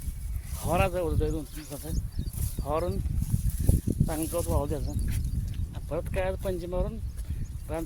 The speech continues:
तयार करून घ्यायचं. आता बघा अशी गाय खायला, म्हैस खायला बाबा, त्याने म्हैस खायला एक नंबर आहे, पण गाय जा पळत्या पुढं, माझी सवयच नाही ना, आणि रोज नाही हिंडत होती. वर खाली चालत जाऊ आता, वरती जायचं आपल्याला,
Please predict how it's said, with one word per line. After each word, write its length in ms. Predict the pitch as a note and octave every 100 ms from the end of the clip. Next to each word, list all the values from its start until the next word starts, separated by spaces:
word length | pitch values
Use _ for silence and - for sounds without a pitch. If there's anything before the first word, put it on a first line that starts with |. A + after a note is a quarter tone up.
| -
तयार 120 | D3+
करून 200 | D3 D#3+
घ्यायचं. 300 | C#3 A#2+ - - - - - - - - - - - - - - -
आता 160 | D#3 D#3+
बघा 180 | E3
अशी 180 | E3 D3
गाय 140 | D3+ D#3+
खायला, 380 | D3 D3+ C#3
म्हैस 300 | C3+ D3 -
खायला 220 | C#3 C#3 C3+
बाबा, 340 | - - - - - - - - - - - - - -
त्याने 160 | - E3
म्हैस 180 | D3+ E3+
खायला 240 | - E3+
एक 80 | E3+
नंबर 200 | F3 D3
आहे, 80 | D3+
पण 200 | E3+ D3+
गाय 260 | C3+ D#3
जा 100 | D#3+
पळत्या 360 | E3 E3+ C#3+ C#3
पुढं, 200 | - C#3+ - - - - - - -
माझी 260 | D#3 C#3+
सवयच 220 | D3+ D#3
नाही 120 | D#3 C#3
ना, 100 | C3+
आणि 360 | - - -
रोज 540 | D3+ D#3 D#3 E3 E3+ D#3+
नाही 140 | D#3
हिंडत 280 | D3 D3 C#3+
होती. 40 | C3 - - - - - - - E3+ - D#3+
वर 140 | D#3+
खाली 280 | D3+ - - - - - - - - - - - - - - - - - - -
चालत 200 | D3 C3+
जाऊ 120 | C#3+
आता, 160 | C3+ C3 C3
वरती 300 | C#3 - -
जायचं 280 | C#3+ C3+ C#3
आपल्याला, 280 | C3 C3